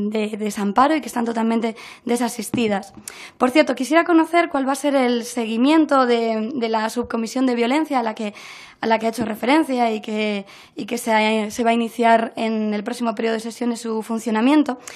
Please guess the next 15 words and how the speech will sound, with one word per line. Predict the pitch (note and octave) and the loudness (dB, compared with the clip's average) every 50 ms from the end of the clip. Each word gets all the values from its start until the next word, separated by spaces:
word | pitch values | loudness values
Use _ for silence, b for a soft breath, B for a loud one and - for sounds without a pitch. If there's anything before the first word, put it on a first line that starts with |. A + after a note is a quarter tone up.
| B B B B | B B B B
y, | C#4+ | -2
sobre | B3+ - C4 B3+ A#3+ A#3+ | 0 2 2 2 4 4
todo, | B3 D4 D4 D#4+ D#4 D#4 D#4 D#4 B B B B B | 4 6 8 10 8 8 8 4 B B B B B
pensando | B3+ B3 B3 B3 C4 C4+ D4 D4+ | 0 0 2 2 2 4 4 4
en | C#4+ C4 | 4 2
esa | C4+ C4+ C#4+ C#4 | 0 0 0 0
reunión | C4 C4 B3+ C4+ C#4 C4+ | 0 0 0 0 2 0
informal | C#4 C4 - B3 B3 C#4 D4 D4+ | 0 0 -2 -2 0 0 0 0
de | C4 | 0
la | A#3 A3+ A3+ | -2 -4 -4
semana | - A#3 B3 B3+ C4 | -2 0 2 2 2
pasada | B3+ B3 B3 C4+ C#4+ D4+ | 2 0 0 0 0 0
en | D4 B3+ | 0 0
la | A3+ G#3+ | -2 -4
que | - A3 A3 A3 G3+ | -2 -2 -2 -2 -4